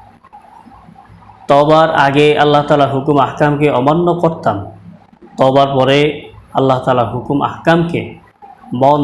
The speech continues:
থেকে মান্য করা। আমরা অনেক সময় নিজের মুখে নিজে চড় মেরে তওবা করি,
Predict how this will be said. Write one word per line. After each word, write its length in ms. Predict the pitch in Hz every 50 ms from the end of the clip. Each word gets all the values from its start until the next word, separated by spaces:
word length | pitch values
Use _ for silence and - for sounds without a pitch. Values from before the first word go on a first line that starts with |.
| 143 -
থেকে 280 | 156 143 147 - 160 160 165 160 151 131
মান্য 220 | 127 127 123 117 113 110
করা। 200 | 113 117 110 101 120
আমরা 220 | 139 139 147 147 143 143 139 139
অনেক 160 | 139 139 139
সময় 340 | - 143 139 143 143 139 139 135 139 160 170 - - - - - - - - - - - - - - - - - - - -
নিজের 420 | 127 131 143 139 139 147 143 139 127 127 123
মুখে 260 | 131 131 135 - 147
নিজে 260 | 131 135 135 127 139 127 113
চড় 240 | - 135 131 123 123
মেরে 240 | 123 123 117 117 110 117 117 117
তওবা 260 | 120 117 117 120 113
করি, 240 | 113 - 113 95 95